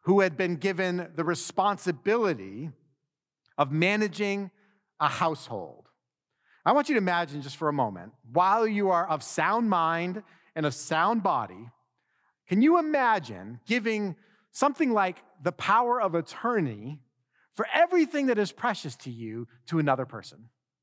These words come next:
Now, I know some of you might have a document like that that's kinda, like, ready to go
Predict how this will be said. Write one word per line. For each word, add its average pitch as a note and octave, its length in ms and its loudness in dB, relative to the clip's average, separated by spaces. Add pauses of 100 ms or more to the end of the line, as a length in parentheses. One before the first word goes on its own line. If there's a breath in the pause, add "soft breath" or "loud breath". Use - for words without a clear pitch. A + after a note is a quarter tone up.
(1500 soft breath)
Now, A#3 100 6
I B3 100 4
know D4 120 2
some D4 220 -2
of A3 80 -2
you A3 100 0
might G3 180 2
have F#3 220 0
a D#3 80 2
document F3 500 0
like F3+ 200 -2
that F3+ 140 -2
that's D#3 140 -6
kinda, E3+ 220 -4
like, C#3+ 140 -2
ready E3 320 -4
to D3+ 100 -4
go F3 460 0